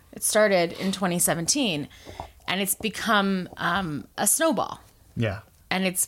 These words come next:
Speaker 1: getting bigger.
Speaker 2: Mm-hmm.
Speaker 1: And we saw the effects of it in this election.
Speaker 2: Sure, sure.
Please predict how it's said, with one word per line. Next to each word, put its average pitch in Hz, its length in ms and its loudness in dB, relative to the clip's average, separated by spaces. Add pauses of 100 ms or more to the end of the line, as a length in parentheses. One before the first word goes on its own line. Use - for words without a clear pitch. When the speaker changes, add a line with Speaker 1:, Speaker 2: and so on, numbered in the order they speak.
Speaker 1:
getting 196 280 2
bigger. 165 480 2 (200)
Speaker 2:
Mm-hmm. 107 280 -2 (220)
Speaker 1:
And 208 140 2
we 214 80 4
saw 214 200 2
the 202 140 0
effects 208 440 -2
of 147 160 0
it 208 240 -6 (180)
in 214 160 2
this 208 200 4
election. 170 560 -2
Speaker 2:
Sure, 113 320 2 (480)
sure. 101 320 -4